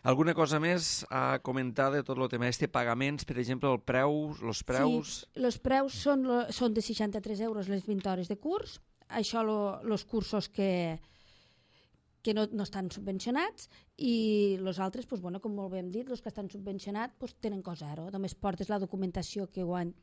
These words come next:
Speaker 2: ho acrediti i, i ja està.
Speaker 1: Fins quin dia es pot inscriure la gent?
Speaker 2: Doncs fins que hi hagin places. Aquí, eh, lo dia, ja et dic, hasta que no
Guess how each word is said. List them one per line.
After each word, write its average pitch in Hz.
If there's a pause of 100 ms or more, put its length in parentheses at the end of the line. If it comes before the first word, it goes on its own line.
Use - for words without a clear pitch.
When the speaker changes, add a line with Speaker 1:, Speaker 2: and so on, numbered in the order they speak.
(200)
Speaker 2:
ho 180
acrediti 208
i, 175
i 185
ja 165
està. - (160)
Speaker 1:
Fins 139
quin 170
dia 117
es -
pot 104
inscriure 95
la 87
gent? 85 (120)
Speaker 2:
Doncs 269
fins 262
que -
hi 226
hagin 214
places. 165 (180)
Aquí, 247
eh, 233
lo 226
dia, 277 (240)
ja 240
et 202
dic, 214
hasta 220
que 226
no 240